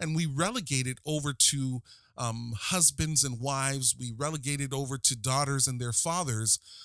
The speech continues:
but there's not a lot of, of, of public display of affection where I think that fathers and their sons are able to just communicate love in a way that looks very,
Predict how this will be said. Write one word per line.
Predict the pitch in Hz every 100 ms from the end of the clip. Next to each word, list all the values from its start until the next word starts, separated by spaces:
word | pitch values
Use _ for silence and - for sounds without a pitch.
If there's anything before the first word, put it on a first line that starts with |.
| - _
but | 180
there's | 202 190 196
not | 214 254
a |
lot | 220 147 151 165 160 139
of, | 127 123 110 - -
of, | 127 113 104 -
of | 123 113 107 98 - _ _ _ -
public | - 214 196 185 -
display | 147 - - 165 175 147 135 -
of | 123
affection | 117 - - 202 - - 117 101 104 _ - _ -
where | 151
I | 139 135
think | - 175 165
that | 143 135 _ _
fathers | - - 190 180 185 175 175 - _
and | 190 214 226
their | 180 147
sons | - - 120 113 123 - - - - _ _ _
are | 135 127 -
able | 175 202 175
to | - 147
just | 123 - 127 -
communicate | - 139 147 180 208 175 - 143 135 131
love | 135 160 185 120 120 131 - _ _ _
in | 170
a | 147
way | 127 156 156
that | 147 135
looks | 139 143 -
very, | 117 131 135 131 131